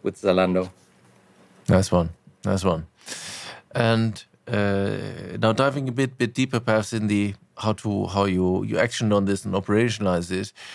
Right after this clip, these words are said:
Speaker 2: Uh, how did the, uh, collaboration go with Z M S? Can you tell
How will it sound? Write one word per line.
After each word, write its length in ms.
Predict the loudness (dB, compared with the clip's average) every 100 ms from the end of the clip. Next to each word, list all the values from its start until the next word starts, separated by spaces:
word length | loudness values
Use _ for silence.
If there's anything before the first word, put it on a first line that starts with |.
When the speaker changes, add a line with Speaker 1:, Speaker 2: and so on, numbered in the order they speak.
| -16
Speaker 2:
Uh, 180 | -10 -4
how 140 | 0 2
did 200 | 2 0
the, 140 | -2
uh, 140 | -2
collaboration 580 | -2 0 2 2 2 0
go 140 | 0 0
with 200 | 0 -2
Z 100 | -2
M 100 | 0
S? 220 | 0 -2
Can 160 | -6 -2
you 60 |
tell 400 | 0 2 2 0